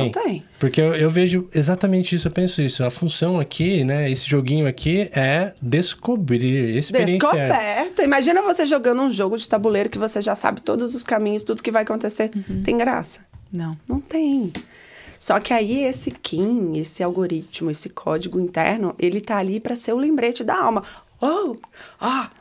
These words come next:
Speaker 1: o caminho é esse aqui, né?
Speaker 3: <laughs>
Speaker 1: Então, é, eu falo, você não é o seu Kim.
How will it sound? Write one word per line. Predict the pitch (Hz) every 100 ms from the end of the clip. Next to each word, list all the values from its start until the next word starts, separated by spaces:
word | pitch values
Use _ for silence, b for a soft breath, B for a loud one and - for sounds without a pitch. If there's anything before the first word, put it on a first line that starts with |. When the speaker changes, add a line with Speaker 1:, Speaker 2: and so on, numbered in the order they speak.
| b b b -
Speaker 1:
o |
caminho | - 185 202 294
é |
esse | 320
aqui, | 427 - 294 294 247
né? | 214 330 330 277 294 220 190 185 -
Speaker 3:
<laughs> | -
Speaker 1:
Então, | 233 247 262 320 302 -
é, | 214 208 208
eu | 240
falo, | 403 359 196
você | 180 196 262
não | 311 262
é | 185
o |
seu | - -
Kim. | -